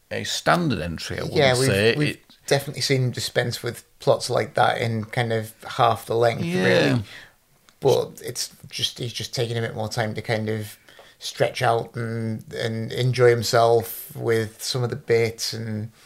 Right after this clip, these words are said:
Speaker 1: Definitely.
Speaker 2: Yeah.
Speaker 1: And the one thing I found about
Speaker 2: Expand.
Speaker 1: this, it is maximum levels of descriptiveness, particularly about,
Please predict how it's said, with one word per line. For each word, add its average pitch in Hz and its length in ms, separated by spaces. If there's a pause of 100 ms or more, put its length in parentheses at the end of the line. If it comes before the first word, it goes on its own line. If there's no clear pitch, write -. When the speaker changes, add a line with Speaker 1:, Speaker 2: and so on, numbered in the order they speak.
(320)
Speaker 1:
Definitely. 156 380
Speaker 2:
Yeah. 117 320 (240)
Speaker 1:
And 127 120
the 135 60
one 180 220
thing 143 220
I 131 60
found 143 380
about 123 280
Speaker 2:
Expand. 113 60 (140)
Speaker 1:
this, - 260 (420)
it 110 180
is 101 380 (640)
maximum 120 760 (260)
levels 104 800
of 101 560
descriptiveness, 95 1200
particularly 117 840
about, 101 480